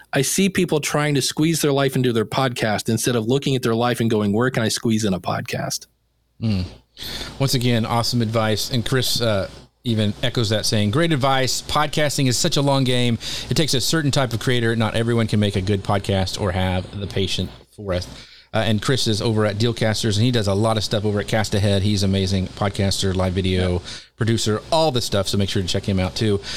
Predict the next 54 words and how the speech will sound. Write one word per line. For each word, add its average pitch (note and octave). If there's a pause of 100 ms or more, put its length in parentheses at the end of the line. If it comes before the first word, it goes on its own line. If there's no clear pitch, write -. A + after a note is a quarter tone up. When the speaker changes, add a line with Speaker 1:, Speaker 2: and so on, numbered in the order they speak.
(260)
Speaker 2:
Uh, D3+
I F3
have G#3+
a F#3
couple G3+
more G3
questions, F#3+
but D3
Dave, E3
we're D3+
out D#3
of C#3+
time, E3
and C#3
I D3
wanna F#3
have D3
plenty E3
of C3
time C#3
for B2
you B2+
to, G#2+ (240)
to G2+ (220)
let C#3
people C3+
know A#2
where A#2
they C#3
can A#2+
find A2+
out A#2
if -
they're G#2+
interested C#3+
in G#2
podcasting, C#3+ (220)
your G#2+
shows, D#3 (140)
all G3
the D#3+
stuff C#3+
that A#2+
is A2
Dave A#2
Jackson. A2 (340)
Let A2+
people A#2
know G#2+
where G2+
they G2+
can F#2+
find F#2
you. F2